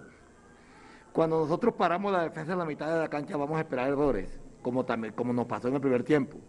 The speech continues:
hubo tres descolgadas de ellos, pero porque este es un equipo que siempre sale a buscar los partidos, paramos la defensa en mitad de cancha,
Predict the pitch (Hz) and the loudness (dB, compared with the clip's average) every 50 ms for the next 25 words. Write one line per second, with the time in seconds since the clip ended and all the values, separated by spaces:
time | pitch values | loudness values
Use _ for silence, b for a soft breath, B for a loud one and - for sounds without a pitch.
0 | B B B B B B B - 117 131 139 135 139 139 139 139 147 147 143 143 | B B B B B B B 0 2 2 2 2 2 0 2 4 4 2 2 0
1 | 127 110 117 123 131 135 135 131 127 135 139 147 147 143 135 120 107 95 - B | -2 0 2 2 2 4 2 2 2 4 2 2 2 2 0 -2 -2 -4 -8 B
2 | B B B B - 143 131 - 147 131 175 175 175 180 175 175 165 160 165 165 | B B B B -4 -2 0 0 2 4 6 6 6 4 4 4 4 4 4 4
3 | 156 143 - 151 139 151 143 143 147 151 151 147 135 131 - 127 127 135 139 139 | 4 4 2 0 0 0 0 2 2 4 4 4 2 2 0 0 0 0 0 0
4 | 131 113 113 - 170 170 170 170 170 160 - - - 123 117 120 131 131 135 131 | -2 -2 2 6 6 6 6 6 4 2 0 -2 -2 0 2 2 2 2 2 2
5 | 123 117 113 117 120 123 117 135 131 123 B B B B B - 120 123 123 120 | 2 0 -2 -4 -6 -4 -2 -2 -2 -2 B B B B B -4 -2 -2 -2 0
6 | 120 127 131 135 131 - 143 147 135 120 156 151 131 | 2 2 2 4 4 4 2 2 4 2 2 2 2